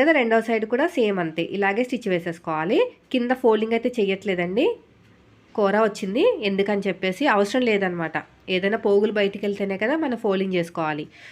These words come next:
ఇప్పుడు ఫోల్డింగ్ చేశాను అనుకోండి కొంచెం హైట్ తక్కువ అయిపోతుంది కాబట్టి చెయ్యట్లేదు. దాని పక్కన ఇంకో స్టిచ్ వేసేసుకోండి.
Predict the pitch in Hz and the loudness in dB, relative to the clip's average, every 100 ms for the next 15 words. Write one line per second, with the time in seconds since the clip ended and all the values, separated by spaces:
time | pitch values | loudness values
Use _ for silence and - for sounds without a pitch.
0 | - 240 233 240 240 247 262 247 240 214 | -10 -2 -2 4 4 4 2 2 2 0
1 | 202 196 185 185 202 202 185 190 202 175 | 0 0 0 -2 -4 -2 -2 -2 -4 -4
2 | 196 180 180 180 180 170 170 240 190 175 | -6 -6 -8 -8 -6 -4 -4 -6 -6 -4
3 | 175 160 226 494 - _ _ _ _ _ | -6 -4 -4 -4 -8 _ _ _ _ _
4 | _ _ _ _ _ - - - - - | _ _ _ _ _ -20 -20 -20 -20 -20
5 | - _ _ _ - 220 220 226 226 277 | -20 _ _ _ -6 -2 0 0 0 0
6 | 277 254 254 - 233 208 190 - 165 160 | 2 0 0 0 0 0 -2 -4 -6 -6
7 | 151 | -10